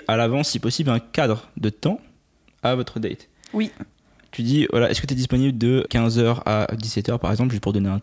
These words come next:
Speaker 1: time frame, mais de quinze, parce qu'après ça, je dois, je dois partir, mais si t'es dispo avant, ça serait très bien pour pouvoir, euh, apprendre à se connaître et discuter. Comme ça, vous mettez un cadrage, la personne en face sait le temps imparti, il n'y a pas de surprise de on reste ensemble pendant, euh, quatre heures de temps, je peux m'en aller.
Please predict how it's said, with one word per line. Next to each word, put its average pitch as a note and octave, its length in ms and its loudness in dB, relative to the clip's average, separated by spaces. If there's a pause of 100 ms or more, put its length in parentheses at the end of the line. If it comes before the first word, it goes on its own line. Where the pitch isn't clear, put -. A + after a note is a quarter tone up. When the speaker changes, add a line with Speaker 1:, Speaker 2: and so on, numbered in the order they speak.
Speaker 1:
time G2 200 -2
frame, A#2 280 -4
mais G2 100 -4
de D#3 140 -2
quinze, A2+ 200 0
parce F#2+ 120 -4
qu'après G#2+ 220 -4
ça, A#2 180 0
je A2+ 80 -4
dois, G#2 200 0 (280)
je - 60 -10
dois A2 80 -2
partir, A2 280 -2
mais C3 60 2
si - 80 -4
t'es A#2 60 -4
dispo A#2 380 -2 (120)
avant, A2+ 300 -2 (340)
ça - 140 -16
serait - 120 -12
très - 160 -8
bien A2 140 -2
pour - 100 -4
pouvoir, G2+ 340 0
euh, - 40 -2
apprendre G2+ 240 -2
à F#2 40 0
se - 60 -8
connaître A2 240 -2
et G2+ 40 0
discuter. - 380 -2 (420)
Comme - 120 -10
ça, - 80 -6
vous A#2+ 100 -2
mettez A2+ 200 -2
un G#2 40 -4
cadrage, A#2+ 340 2
la G2 80 0
personne A#2+ 240 2
en A2+ 40 0
face A#2+ 220 0
sait D#3+ 300 2 (360)
le A2+ 140 0
temps B2+ 180 2
imparti, A2+ 360 2
il E3+ 80 -2
n'y G2 60 2
a G#2 60 0
pas B2 140 2
de A#2+ 100 2
surprise A#2+ 540 -2
de A#2 80 0
on A2+ 160 2
reste A#2 240 -2
ensemble A#2 300 -6
pendant, G#2+ 240 -6
euh, G#2+ 140 -8
quatre - 220 -8
heures G2+ 80 -10
de - 60 -20
temps, A#2 100 -8
je - 80 -12
peux G#2+ 60 -4
m'en G#2 120 0
aller. A#2 200 0